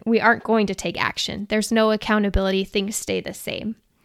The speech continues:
If we're too tight, too hard on ourselves, that sucks any motivation out anytime we encounter a challenge. If you think of it like when you are rollerblading,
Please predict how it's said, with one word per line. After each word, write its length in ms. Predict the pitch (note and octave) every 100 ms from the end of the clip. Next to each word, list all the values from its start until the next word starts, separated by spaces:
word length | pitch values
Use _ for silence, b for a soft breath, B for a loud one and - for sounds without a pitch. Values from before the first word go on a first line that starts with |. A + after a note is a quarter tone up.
| b b b b
If 200 | A3+ -
we're 100 | A3
too 220 | - A3+
tight, 580 | - - B3+ C#4 - - -
too 180 | A#3+
hard 360 | G#3+ - C4 A#3
on 180 | F#3+ F#3
ourselves, 600 | F3+ - F3 E3+ C4 - _ b b b b
that 240 | - C#4
sucks 480 | - - B3+ B3 - -
any 300 | A#3 B3 C4+
motivation 640 | A#3 G#3+ G#3+ G3+ G#3 G#3+ G3+
out 520 | E3 G#3 E4+ - - _ -
anytime 440 | A#3 B3 - A3
we 100 | G#3
encounter 420 | G3 G3+ F#3 F#3 F3
a 60 |
challenge. 720 | F3+ - G3 - G#3+ - - b b b b b b
If 100 | A#3
you 120 | C4+
think 180 | C4 C4+
of 100 | C#4+
it 140 | C4+
like 220 | A3+ A3 -
when 400 | G3 G3+ G3+ G3+
you 140 | G3+ G3+
are 120 | G3
rollerblading, 800 | F#3 F#3 G3 G#3+ G#3+ A#3+ C4+